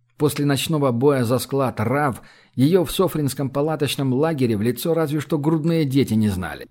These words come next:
И авторитет среди беженцев у неё образовался немалый.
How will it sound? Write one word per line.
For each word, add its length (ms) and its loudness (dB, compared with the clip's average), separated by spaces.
И 80 2
авторитет 580 2
среди 320 0
беженцев 640 0
у 80 2
неё 220 4
образовался 640 -2
немалый. 500 0